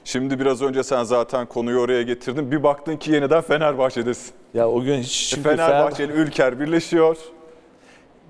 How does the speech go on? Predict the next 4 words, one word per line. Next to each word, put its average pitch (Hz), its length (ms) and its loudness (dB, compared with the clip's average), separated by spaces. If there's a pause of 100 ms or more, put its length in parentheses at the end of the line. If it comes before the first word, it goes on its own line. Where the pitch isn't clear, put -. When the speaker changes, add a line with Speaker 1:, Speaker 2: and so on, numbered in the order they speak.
Speaker 2:
Valla, 120 420 2 (280)
e, 113 1300 4 (100)
kulübe 143 300 2
geliyorum. 131 480 0